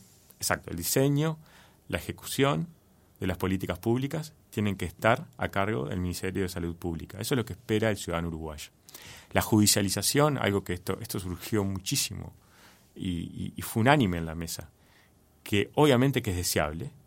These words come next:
que es una ventanilla que tiene que estar disponible, pero para casos excepcionales. En el, en la situación ideal no debería usarse, pero tiene que estar. Es una forma de, como hablábamos antes, darle garantías al paciente para que pueda po-,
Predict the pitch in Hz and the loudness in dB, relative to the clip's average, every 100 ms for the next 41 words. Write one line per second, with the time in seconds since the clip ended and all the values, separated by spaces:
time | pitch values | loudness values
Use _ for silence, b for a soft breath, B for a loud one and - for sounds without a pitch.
0 | _ - 117 127 104 90 90 104 110 82 | _ -4 -2 2 2 2 -2 -2 -2 -2
1 | - 123 90 - 101 98 - 76 76 76 | -2 -2 -2 0 0 0 -6 -8 -6 -4
2 | 110 120 95 90 101 - - - - 82 | -4 -2 -2 -2 -4 -6 -8 -10 -10 -10
3 | 76 73 71 - B B B B - 90 | -10 -12 -14 -20 B B B B -2 0
4 | 90 - - b b - 92 - - 131 | 0 -4 -12 b b 2 4 4 2 4
5 | 113 104 135 131 104 95 98 95 - 78 | 4 6 6 6 4 4 4 2 0 -8
6 | - - - - - - _ - - - | -10 -14 -20 -20 -20 -20 _ -20 -20 -20
7 | - - - - - - _ b b b | -20 -20 -20 -20 -20 -20 _ b b b
8 | b b _ _ _ - 101 95 110 92 | b b _ _ _ 8 8 8 4 2
9 | - 78 - - - - - 98 101 92 | -4 -8 -10 -20 -20 -14 -6 0 0 2
10 | 107 107 107 92 92 90 92 101 95 - | 2 4 4 2 0 0 2 2 0 -2
11 | 117 117 101 98 92 90 90 98 - 92 | -2 0 0 0 0 -2 -4 -4 -4 -4
12 | 92 117 123 123 90 87 87 - 110 110 | -2 -2 -2 -2 -6 -6 -6 -2 -2 0
13 | 92 87 | -4 -6